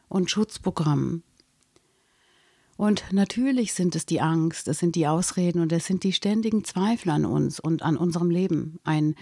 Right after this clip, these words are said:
gesundes Selbstwertgefühl, stabiles Selbstbewusstsein, eine ausbalancierte Selbstwirksamkeit,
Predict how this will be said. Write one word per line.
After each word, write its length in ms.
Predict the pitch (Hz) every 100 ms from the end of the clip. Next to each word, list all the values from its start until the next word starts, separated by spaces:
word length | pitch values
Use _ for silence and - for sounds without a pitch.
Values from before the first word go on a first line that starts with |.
| - - -
gesundes 580 | 170 175 208 220 208 -
Selbstwertgefühl, 920 | 185 185 - 165 170 175 165 170 165
stabiles 580 | - 180 160 196 202 -
Selbstbewusstsein, 960 | 180 180 - 185 175 175 - 180 175 170
eine 320 | 156 165 -
ausbalancierte 1120 | 180 202 - 185 180 175 - - 214 - 175
Selbstwirksamkeit, 1200 | 160 185 - - 165 - 160 151 151 143 143